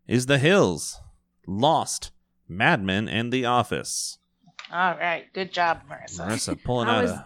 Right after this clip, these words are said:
Speaker 3: I
Speaker 1: perfect
Speaker 3: was,
Speaker 1: answer there.
Speaker 3: I was just off on my amount of <laughs> seasons.
Speaker 1: You were, you were quite off there.
Speaker 3: <laughs>
Speaker 1: All right. After that round,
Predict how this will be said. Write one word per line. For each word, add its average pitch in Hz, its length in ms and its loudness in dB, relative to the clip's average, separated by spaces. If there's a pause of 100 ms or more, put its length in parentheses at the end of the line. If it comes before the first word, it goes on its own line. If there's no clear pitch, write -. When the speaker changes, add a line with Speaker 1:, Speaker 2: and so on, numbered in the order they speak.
Speaker 3:
I - 40 -2
Speaker 1:
perfect 247 300 2
Speaker 3:
was, 117 100 -2
Speaker 1:
answer - 220 -8
there. - 120 -8
Speaker 3:
I 277 80 0
was 277 120 0
just 220 300 -2
off 196 340 2
on 202 160 4
my 202 400 0 (320)
amount 196 360 0
of 190 80 -4
<laughs> - 20 -6
seasons. - 840 2
Speaker 1:
You 101 140 -4
were, 104 100 2
you 98 160 -2
were 101 180 0
quite 85 260 -8
off - 180 -12
there. - 180 -14 (380)
Speaker 3:
<laughs> 381 100 -4 (1400)
Speaker 1:
All 139 200 2
right. 151 420 2 (800)
After 107 260 -4
that 123 220 4
round, 131 460 2